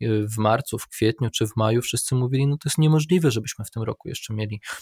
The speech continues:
szczepionkę”. Może ta szczepionka pokazuje też naszą siłę, może wcale nie okazaliśmy się tak bezsilni jako zachodnia cywilizacja, jako cywilizacja myśli, cywilizacja technologiczna.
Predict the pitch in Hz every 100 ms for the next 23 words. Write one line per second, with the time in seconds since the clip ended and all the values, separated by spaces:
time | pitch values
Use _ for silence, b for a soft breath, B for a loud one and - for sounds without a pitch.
0 | B - 104 101 - - 117 117 123 156
1 | 175 165 151 - - 110 - 127 135 -
2 | 131 117 110 - 117 - B B 113 117
3 | 147 139 - 185 110 113 131 135 - -
4 | 147 160 160 156 151 147 151 156 147 139
5 | 139 135 135 - 127 120 131 143 143 135
6 | 139 135 - 139 139 - 135 131 127 117
7 | 107 - 127 - 123 131 123 123 131 -
8 | 131 123 123 117 - 120 120 120 123 123
9 | - 131 - 131 127 113 - 117